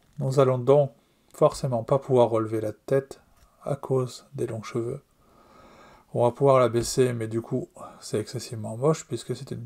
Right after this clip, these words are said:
pièce de plastique relativement dure. On peut tourner la tête sur le côté. Les bras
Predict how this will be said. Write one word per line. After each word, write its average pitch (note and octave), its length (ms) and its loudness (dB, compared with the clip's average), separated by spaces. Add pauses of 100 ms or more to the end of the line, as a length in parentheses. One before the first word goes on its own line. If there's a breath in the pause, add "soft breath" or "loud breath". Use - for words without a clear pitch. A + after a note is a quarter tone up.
(140)
pièce B2+ 380 -2
de C3+ 80 -6
plastique A#2+ 460 -6
relativement A#2 500 -10
dure. C#3 320 -2 (1400 soft breath)
On - 80 -20
peut - 260 2 (320)
tourner D3 320 2
la A#2 80 2
tête A2+ 180 -4
sur - 140 -8
le A2+ 60 -8
côté. - 500 -2 (2000 loud breath)
Les C#3 180 4
bras C3+ 400 2